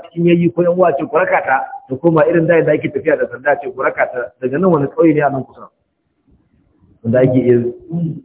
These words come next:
tum, tum, tana ce, "Ku raka ta tum." Amma yanzu, amma yanzu an gama zuga mata cewa haƙuri baya cikin cultures na aure. Kuma da daman su sun rudu da wannan, a, wannan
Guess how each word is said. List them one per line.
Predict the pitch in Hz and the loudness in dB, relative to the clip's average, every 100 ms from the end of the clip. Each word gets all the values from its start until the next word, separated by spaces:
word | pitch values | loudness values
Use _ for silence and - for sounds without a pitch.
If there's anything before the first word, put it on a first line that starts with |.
| _ | _
tum, | 156 143 104 - _ | 0 2 0 -4 _
tum, | 113 110 | -10 -2
tana | 143 135 | 0 2
ce, | - | 0
"Ku | - | 0
raka | 165 147 - | 0 0 -2
ta | - | -4
tum." | 127 95 _ _ _ _ _ _ _ _ _ _ _ _ _ _ _ _ _ _ | -4 -6 _ _ _ _ _ _ _ _ _ _ _ _ _ _ _ _ _ _
Amma | 151 214 | 2 4
yanzu, | 240 185 202 | 4 2 2
amma | 170 202 | 2 4
yanzu | 233 202 208 | 4 4 4
an | 214 208 | 4 4
gama | 220 196 | 4 2
zuga | 185 175 | 2 4
mata | 170 - 170 | 2 2 0
cewa | 190 165 | 2 0
haƙuri | 139 160 180 | 0 2 2
baya | 180 185 156 - | 4 4 2 -2
cikin | - 160 160 160 _ _ _ _ _ - - | -4 0 0 -2 _ _ _ _ _ -14 -2
cultures | 190 - 156 120 | 0 2 0 2
na | 127 | 0
aure. | 123 117 104 _ _ _ _ - - _ - | 0 -2 -6 _ _ _ _ -20 -20 _ 0
Kuma | 180 202 | 2 4
da | |
daman | 180 196 214 | 4 4 2
su | 170 - | 0 0
sun | 202 | 0
rudu | 196 240 | 2 2
da | |
wannan, | 202 202 196 147 - _ _ _ - | 4 4 2 0 -6 _ _ _ -2
a, | 135 123 113 107 - - | 0 2 0 -2 -2 2
wannan | 165 175 160 139 123 | 2 4 2 0 -4